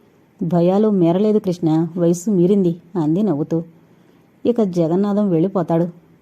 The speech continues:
నాకు కోపంగా ధైర్యం చెప్పి నిలబెట్టేవాడు కూడా ఉండడు, నెమ్మదిగా అన్నాడు. అలా అనుకోకు. మనం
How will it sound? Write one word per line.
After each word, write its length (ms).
నాకు 180
కోపంగా 480
ధైర్యం 320
చెప్పి 260
నిలబెట్టేవాడు 640
కూడా 200
ఉండడు, 240
నెమ్మదిగా 480
అన్నాడు. 280
అలా 260
అనుకోకు. 340
మనం 220